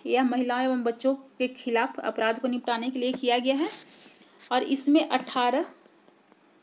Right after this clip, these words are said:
दिशा पुलिस स्टेशन स्थापित किए गए हैं, जिसमें फिफ्टी टू पुलिसकर्मी ट्वेंटी फ़ोर आवर तक तैनात रहेंगे। इसके लिए एक विशेष अदालत भी बनाई गई है,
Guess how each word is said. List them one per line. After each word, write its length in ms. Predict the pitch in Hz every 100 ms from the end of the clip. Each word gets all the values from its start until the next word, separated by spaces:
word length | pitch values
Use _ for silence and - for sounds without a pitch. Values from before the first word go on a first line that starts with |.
| _ - -
दिशा 320 | 233 254 254 285
पुलिस 360 | 269 262 285 269
स्टेशन 460 | 262 254 247 269 247
स्थापित 460 | - - - 254
किए 260 | - 226 240
गए 120 | 269
हैं, 200 | 277 320 - - - _ -
जिसमें 400 | 240 254 269 339
फिफ्टी 400 | - 262 254 - 269
टू 200 | 269 302 302
पुलिसकर्मी 720 | 247 269 - - 220 220 277
ट्वेंटी 360 | - 254 233 254
फ़ोर 260 | 254 262 285
आवर 320 | - 226 254
तक 200 | 254 330 - - - - -
तैनात 380 | 233 226 226
रहेंगे। 440 | 220 214 208 208 202 - - - - - - - - - - - -
इसके 300 | 262 - 311
लिए 200 | 285 294
एक 220 | 262 262
विशेष 440 | 226 240 262 269 -
अदालत 540 | 240 233 233 247 254
भी 120 | 254 262
बनाई 340 | 254 240 254
गई 220 | 254 262
है, 180 | 277 381